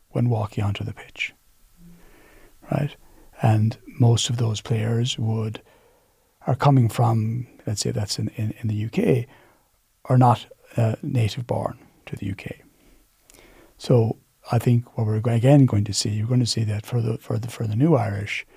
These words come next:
faith i-, is more visible to them. They will be more open in professing it,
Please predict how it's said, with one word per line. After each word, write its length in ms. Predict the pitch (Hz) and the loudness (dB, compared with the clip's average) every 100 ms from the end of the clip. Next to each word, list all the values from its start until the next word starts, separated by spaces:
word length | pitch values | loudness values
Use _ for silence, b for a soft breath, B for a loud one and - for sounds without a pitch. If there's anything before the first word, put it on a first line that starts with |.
| b b b _ | b b b _
faith 500 | - 117 117 - - _ _ | -4 -2 -2 -8 -16 _ _
i-, 40 | 120 | -6
is 380 | 117 - 113 - | -4 -4 -4 -2
more 200 | 120 113 | -2 0
visible 520 | 113 143 143 113 107 | 4 6 6 2 -4
to 140 | - | -6
them. 380 | 107 101 131 143 _ _ b b b b b _ _ | -6 -6 -10 -12 _ _ b b b b b _ _
They 180 | - 110 | -6 -4
will 160 | 107 | -4
be 140 | 107 107 | -4 -2
more 260 | 107 104 | 0 -2
open 360 | - 123 - 107 | 0 0 2 2
in 160 | 98 101 | 2 0
professing 480 | 101 117 110 104 | -2 -2 -2 -2
it, 260 | 101 104 - | -4 -6 -12